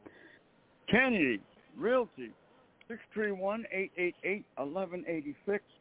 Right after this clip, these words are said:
Buy a house, sell a house. Get the accurate information about mortgages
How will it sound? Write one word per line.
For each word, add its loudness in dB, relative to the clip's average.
Buy 4
a 2
house, 0
sell 6
a 4
house. 0
Get 6
the 4
accurate 4
information 2
about 0
mortgages -4